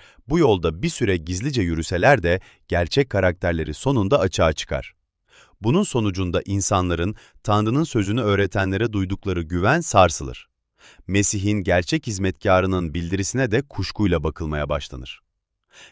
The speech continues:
İnsanlar, "Acaba bu adam da kutsal olduğunu sanıp da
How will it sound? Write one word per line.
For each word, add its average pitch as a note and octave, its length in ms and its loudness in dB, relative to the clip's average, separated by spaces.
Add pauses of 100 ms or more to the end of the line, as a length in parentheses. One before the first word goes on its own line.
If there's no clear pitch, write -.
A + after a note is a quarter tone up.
(120)
İnsanlar, G2 580 2 (440)
"Acaba A#2+ 540 0
bu D3+ 160 -2
adam A2 320 2
da E2+ 80 0
kutsal - 400 -2
olduğunu F#2+ 400 2
sanıp F2+ 380 -2
da D2+ 160 4